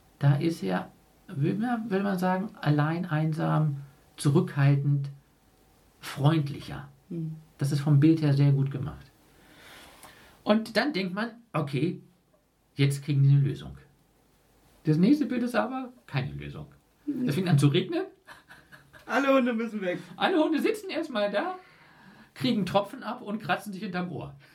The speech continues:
Speaker 1: Und ich weiß nicht, ob das so gewollt war von der Künstlerin. Da sind alle gleich. Also das, das verbindet sie.
Speaker 2: Ja.
Speaker 1: Sie sind ratlos, sie werden nass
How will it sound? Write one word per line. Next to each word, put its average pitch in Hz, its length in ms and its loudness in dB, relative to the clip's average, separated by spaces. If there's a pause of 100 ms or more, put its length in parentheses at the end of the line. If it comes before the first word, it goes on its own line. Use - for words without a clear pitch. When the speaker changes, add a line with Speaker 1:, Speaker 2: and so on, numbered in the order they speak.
(840)
Speaker 1:
Und - 240 -4 (180)
ich - 160 -6
weiß 247 160 0
nicht, 233 140 -4
ob 180 140 -6
das 190 240 -4 (480)
so 165 260 2
gewollt 165 540 0
war 127 320 0
von 143 560 4 (340)
der 131 220 -2
Künstlerin. 156 840 -2 (760)
Da 185 280 0
sind 180 280 -6
alle 202 240 -2
gleich. 143 500 -6 (960)
Also 147 200 2
das, 165 280 -4
das - 140 -4
verbindet 233 460 2
sie. - 260 -14 (160)
Speaker 2:
Ja. - 220 -10 (640)
Speaker 1:
Sie 151 140 2
sind 139 180 6
ratlos, 226 560 -2 (320)
sie 160 160 -2
werden 143 260 2
nass 185 340 -6